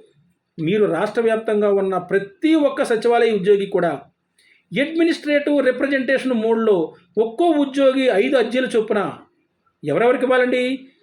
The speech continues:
సీఎంకి ఇవ్వాలి, సీఎస్కి ఇవ్వాలి, జిల్లా కలెక్టర్కి ఇవ్వాలి, ఎంపీడీఓకి ఇవ్వాలి, స్థానికంగా పంచాయతీ సెక్రటరీకి ఇవ్వాలి. ఇంకా మీకు ఏదైనా ఓపిక ఉంటే ఆయా ప్రభుత్వ శాఖల మంత్రులకు,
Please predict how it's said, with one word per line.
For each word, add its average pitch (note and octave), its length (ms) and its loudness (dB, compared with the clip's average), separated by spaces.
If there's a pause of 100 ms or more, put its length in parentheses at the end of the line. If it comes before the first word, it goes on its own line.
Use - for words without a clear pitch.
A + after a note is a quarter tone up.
(200)
సీఎంకి A3 460 -2
ఇవ్వాలి, A3 560 2 (400)
సీఎస్కి D4+ 460 -2
ఇవ్వాలి, A#3 680 0 (280)
జిల్లా A3+ 280 0
కలెక్టర్కి A3+ 400 -2
ఇవ్వాలి, G3+ 460 4
ఎంపీడీఓకి G#3 600 2
ఇవ్వాలి, F3 480 2 (240)
స్థానికంగా G3+ 580 0
పంచాయతీ F3+ 440 -2
సెక్రటరీకి F3+ 680 -2 (280)
ఇవ్వాలి. D#3+ 680 0 (140)
ఇంకా A3 360 -2
మీకు B3+ 280 -2
ఏదైనా A3+ 380 2
ఓపిక G#3 380 2
ఉంటే F#3+ 420 0 (880)
ఆయా B3 360 0
ప్రభుత్వ B3+ 460 0
శాఖల A#3+ 380 2
మంత్రులకు, C#4 840 0